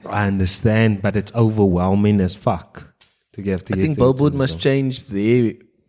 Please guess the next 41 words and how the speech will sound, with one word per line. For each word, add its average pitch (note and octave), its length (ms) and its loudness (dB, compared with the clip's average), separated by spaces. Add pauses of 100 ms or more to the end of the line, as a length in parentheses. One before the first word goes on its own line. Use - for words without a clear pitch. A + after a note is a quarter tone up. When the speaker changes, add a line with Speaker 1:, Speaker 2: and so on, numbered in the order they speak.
(160)
Speaker 2:
methodology G#2 640 -2
of G2+ 100 0
how F2 140 0
they F#2+ 120 -4
count G2 280 -2
the G2+ 60 -4
numbers F2 360 -6
up. - 140 -16 (1800)
Speaker 1:
And G#2+ 160 0
then G2+ 180 2
hopefully A#2 720 0
you'll G#2 140 -4
come A2 260 -2
back G2+ 320 -8
to B2+ 100 2
eleven, G#2 500 0
thirteen. G2 600 -2 (340)
Because C#3 300 2
that C#3 240 2
eleven, E3 380 4
thirteen D#3 420 4
is B2+ 120 2
gonna A#2 160 0
be A2 140 2
the G#2 120 0
top A2+ 360 -4
class F#2+ 340 0
ones. E2+ 400 -6 (240)
Speaker 2:
But, D3 180 -8
like, D#3 160 -4
music D#3 300 0
only F3+ 160 0
lasts, C3 260 0
like, C3 160 0
a A2+ 60 0
week A#2 260 -2
now. F2+ 140 -6 (560)
Or, G#2+ 180 -6
like, F#2+ 180 -6
two C#3 140 4
weeks. - 480 -6